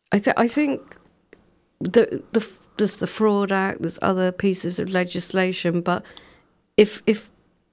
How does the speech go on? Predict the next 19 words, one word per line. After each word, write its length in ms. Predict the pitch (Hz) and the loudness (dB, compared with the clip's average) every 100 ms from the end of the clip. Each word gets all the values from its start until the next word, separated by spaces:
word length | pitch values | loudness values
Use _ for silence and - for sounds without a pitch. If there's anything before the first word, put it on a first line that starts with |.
| _ _ _ _ _ _ _ _ | _ _ _ _ _ _ _ _
citizens, 760 | - 240 233 180 165 156 156 156 | -2 0 0 0 2 4 2 0
people 340 | - 190 175 | 0 0 0
just 300 | 165 160 - | -2 -4 -4
think, 380 | - 170 165 - _ - - - _ _ _ _ | -4 -2 -2 -6 _ -20 -20 -20 _ _ _ _
"Am 120 | 180 | 4
I 80 | 185 | 4
being 380 | 180 185 175 175 | 2 2 2 0
honest? 420 | 170 160 160 - | 2 2 0 -2
Am 80 | 170 | -2
I 60 | 170 | 0
telling 360 | - 202 190 | 0 0 0
the 80 | 175 | -2
truth, 440 | 160 165 160 165 | -2 -2 0 -2
or 80 | 165 | -4
am 140 | 160 160 | -4 -4
I 20 | |
telling 360 | - 170 165 | -4 -2 -2
a 40 | 160 | -2
lie?" 460 | 165 165 156 156 | -2 -2 -2 -4